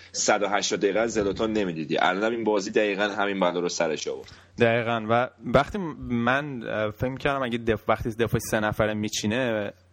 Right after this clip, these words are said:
Speaker 2: اه، زلاتانی که پنج تا بازی گل نزده رو می‌ذاش روی نیمکت، رشفورد رو می‌ذاش، اه،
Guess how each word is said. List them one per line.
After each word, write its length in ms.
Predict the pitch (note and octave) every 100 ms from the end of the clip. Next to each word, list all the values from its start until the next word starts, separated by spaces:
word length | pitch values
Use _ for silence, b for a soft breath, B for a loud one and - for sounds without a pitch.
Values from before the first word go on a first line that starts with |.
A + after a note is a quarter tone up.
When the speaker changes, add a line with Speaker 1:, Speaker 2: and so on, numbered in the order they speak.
| -
Speaker 2:
اه، 200 | A2+ G#2
زلاتانی 560 | F#2+ G#2 G#2+ G#2 A#2+ B2
که 80 | -
پنج 320 | A#2+ B2 -
تا 80 | A#2
بازی 260 | A2 G#2+
گل 240 | G#2 A2 G#2
نزده 380 | G#2+ G2+ G2
رو 120 | A2 C3
می‌ذاش 340 | C3 C#3+ -
روی 120 | C3+
نیمکت، 580 | C#3 A#2+ G#2 A2+ C3 C#3+ - B B B
رشفورد 500 | A2+ A2 - A#2+ B2+
رو 60 | C#3+
می‌ذاش، 400 | C#3+ C#3+ C#3 B2+
اه، 280 | A2+ G#2+